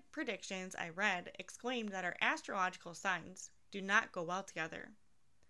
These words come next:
However, now we are going on twelve years together. When I read the outlook of our future, I almost took it as fact. This can be known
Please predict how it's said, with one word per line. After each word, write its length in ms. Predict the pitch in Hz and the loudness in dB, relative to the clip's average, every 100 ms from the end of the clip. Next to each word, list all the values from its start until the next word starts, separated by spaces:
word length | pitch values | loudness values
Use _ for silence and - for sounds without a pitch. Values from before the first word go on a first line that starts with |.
| - - - - | -20 -20 -20 -6
However, 640 | - 202 277 233 165 180 208 - | 2 8 8 6 0 -4 -14 -2
now 320 | 208 311 277 | 4 6 6
we 120 | 233 | 4
are 80 | 226 | 2
going 260 | 202 185 175 | 4 0 0
on 140 | 170 | -4
twelve 340 | - 226 269 | 0 2 2
years 340 | 214 190 196 - - - - | 0 -4 -4 -8 -16 -20 -10
together. 540 | 233 175 160 - - - - - | -4 -2 -2 -4 -8 -14 -20 -14
When 160 | - 208 | -4 2
I 100 | 208 | 2
read 280 | 208 285 320 | 6 6 6
the 160 | 233 | 2
outlook 360 | 196 233 180 175 | 2 2 0 -2
of 80 | 170 | -8
our 120 | 160 | -8
future, 520 | - 254 247 151 - - - - - - - | -6 -8 -6 -8 -8 -14 -20 -20 -20 -10 0
I 80 | 240 | 2
almost 400 | 285 381 202 - | 2 0 -2 -2
took 140 | 170 | -4
it 60 | - | -4
as 160 | - | -6
fact. 460 | - 180 - - - - - - - - | 2 2 2 -6 -20 -20 -20 -20 -20 -6
This 180 | - 214 | 0 0
can 220 | - 302 | 0 0
be 140 | 320 311 | 2 2
known 420 | 185 160 160 | 0 -2 -4